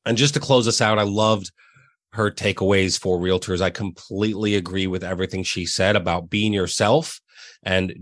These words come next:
doing what is genuine, right? People are gonna click with you and click with, you know, you being your authentic and genuine self. And I love the piece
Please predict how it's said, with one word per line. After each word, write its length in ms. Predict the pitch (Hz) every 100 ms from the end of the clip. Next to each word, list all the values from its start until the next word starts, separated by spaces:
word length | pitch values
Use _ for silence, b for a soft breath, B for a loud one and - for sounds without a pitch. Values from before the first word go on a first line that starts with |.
| 87
doing 420 | 101 104 104 101
what 300 | 85 95 95
is 140 | 92
genuine, 640 | 87 92 98 110 135 151 147
right? 400 | 92 98 123 -
People 320 | 117 107 107
are 60 | 101
gonna 180 | 101 90
click 340 | - 104 104
with 180 | 98 92
you 300 | 92 101 117
and 140 | 107 87
click 320 | - 101 -
with, 300 | 98 90 - B B B -
you 80 |
know, 160 | 92 90
you 320 | 85 90 98
being 520 | 90 95 98 95 101 _ _
your 500 | 95 90 92 92 90
authentic 580 | 90 85 98 95 95 90
and 120 | 92
genuine 420 | 92 92 92 92
self. 360 | 90 95 95 104
And 140 | 95 98
I 60 |
love 320 | 95 98 101
the 100 | 92
piece 480 | 85 98 92 87 -